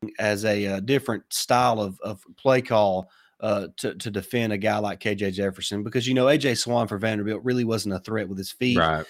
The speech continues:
Speaker 1: It was really just pin your ears back and get the quarterback.
Speaker 2: Absolutely, absolutely. Um, offensively,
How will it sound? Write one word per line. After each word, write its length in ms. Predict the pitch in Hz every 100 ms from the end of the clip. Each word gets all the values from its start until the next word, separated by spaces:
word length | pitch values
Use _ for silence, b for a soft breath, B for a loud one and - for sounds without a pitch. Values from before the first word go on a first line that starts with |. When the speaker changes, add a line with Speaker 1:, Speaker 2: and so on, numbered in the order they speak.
| - _
Speaker 1:
It 100 | 117
was 160 | 117 117
really 180 | 127
just 240 | 113 107 -
pin 220 | 120 113
your 160 | 107 104
ears 100 | 98
back 300 | 107 101 98
and 80 |
get 100 | 98
the 60 | 95
quarterback. 500 | - 98 85 76 - - _ _ _ -
Speaker 2:
Absolutely, 680 | 95 85 85 82 82 78
absolutely. 640 | 78 85 - 80 80 80 78
Um, 340 | 98 92 85 B B B B B
offensively, 880 | 117 131 131 139 131 135 139 127 104